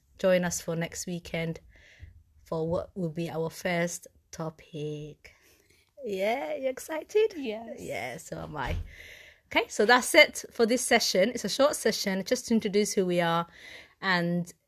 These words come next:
Speaker 1: we will do a bit more introduction, um, on the next session, um, what Selma does here in school, what she likes to do in the future, and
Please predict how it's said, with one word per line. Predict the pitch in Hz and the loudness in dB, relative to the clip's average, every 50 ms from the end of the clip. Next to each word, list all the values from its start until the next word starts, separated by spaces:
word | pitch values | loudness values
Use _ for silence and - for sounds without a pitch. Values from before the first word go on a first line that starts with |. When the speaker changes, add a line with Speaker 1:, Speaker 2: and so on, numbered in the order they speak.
| _ - | _ -4
Speaker 1:
we | 208 185 | -2 0
will | 180 185 185 | 2 2 2
do | 180 165 202 185 | 4 4 4 4
a | 170 | 6
bit | - 220 175 202 | 6 4 4 4
more | 202 196 | 2 0
introduction, | 196 185 - 190 180 196 - - - 180 175 170 165 160 151 - _ _ | -2 -2 -2 0 -2 -2 -2 -4 -6 -4 -2 -2 -4 -4 -8 -12 _ _
um, | - 175 165 165 160 160 160 147 - - | -4 -2 -2 -2 -2 -4 -6 -8 -10 -8
on | - 175 | -4 -2
the | 170 170 | 0 0
next | 190 - - - - | 0 -2 -2 -4 -6
session, | - 156 147 - - 175 151 170 165 160 - _ _ _ - | -4 -4 -4 -4 -4 -4 -4 -4 -6 -8 -10 _ _ _ -8
um, | 170 165 160 156 156 160 151 - | -6 -4 -4 -4 -4 -8 -10 -10
what | 180 170 - - | -10 -8 -8 -6
Selma | - - 175 165 160 160 160 - _ _ _ _ _ - - - _ _ _ | -4 -4 -2 -2 -2 -4 -6 -8 _ _ _ _ _ -20 -20 -20 _ _ _
does | - 170 160 - | -6 -6 -4 -4
here | - 160 139 | -4 -4 -4
in | - 175 165 165 | -4 -4 -4 -4
school, | - - - 240 240 233 233 233 226 | -2 2 6 6 8 8 6 4 2
what | 196 - - - | 0 -2 -4 -8
she | - - 180 160 | -12 -10 -8 -6
likes | 165 170 160 - - | -4 -4 -4 -4 -6
to | - - | -8 -6
do | 160 165 | -6 -4
in | 156 | -6
the | 151 | -6
future, | 151 - - 220 233 - - - - 240 226 226 226 226 - - | -6 -2 -2 0 0 -2 -2 0 2 2 4 4 4 2 0 -2
and | 175 165 160 160 165 160 - | -4 -4 -2 -2 -4 -4 -6